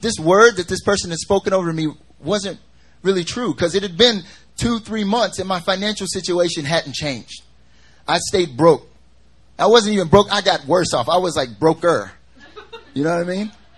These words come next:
Like, I was more broke than I was before. And, and so I just wanted to discard this word. I was like, "You know what? I guess they were just wanting to say something nice." I mean,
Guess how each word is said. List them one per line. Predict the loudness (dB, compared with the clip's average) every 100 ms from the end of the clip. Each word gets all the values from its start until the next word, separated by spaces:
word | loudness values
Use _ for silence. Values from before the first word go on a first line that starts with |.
| -20 -20 -14 -6
Like, | 0
I | 2
was | 4 2
more | 4 4 4
broke | 4 2 0
than | 0
I | 2
was | 2 0
before. | -2 -4 -2 -2 -4 -16 -20 -20 _ -20 _ -20 -20 -20 -20 -20 -20 _ _ _ _ _ -2
And, | 0 0 -4 -12 -4
and | -2
so | 4 6
I | 6 6 2
just | 0 -2
wanted | 0 2 0
to | 0
discard | 0 2 4 6 6
this | 0 0
word. | 2 4
I | 2
was | 0
like, | -2
"You | 0
know | 2 6
what? | 8 6 4 -16 -20 -20 -20 -20 -20 -20 -20 -20 -18 -10
I | -6
guess | -2 -2 0
they | 0 0
were | -4
just | -8 -6
wanting | -4 -4
to |
say | -8 -8
something | -8 -8 -4
nice." | -2 0 0 -4 -8 -10 -10 -8
I | -8
mean, | -6 -8 -10 -12